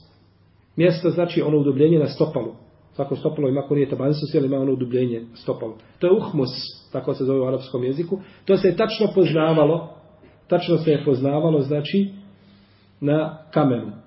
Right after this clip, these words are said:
No, međutim, doticanjem toga ljudi su to, ljudi su to, znači, a,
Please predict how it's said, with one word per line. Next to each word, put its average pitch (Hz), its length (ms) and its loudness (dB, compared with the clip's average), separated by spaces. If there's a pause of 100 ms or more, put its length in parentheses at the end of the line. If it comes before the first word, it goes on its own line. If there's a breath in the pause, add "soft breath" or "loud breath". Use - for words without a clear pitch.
(420)
No, 131 80 -4
međutim, 151 580 0
doticanjem 151 680 0
toga 135 280 -2
ljudi 131 240 -2
su - 200 -12
to, 135 300 -6 (1700)
ljudi 127 180 -2
su - 200 -16
to, 139 300 -6 (200)
znači, - 400 -12 (300)
a, - 380 -12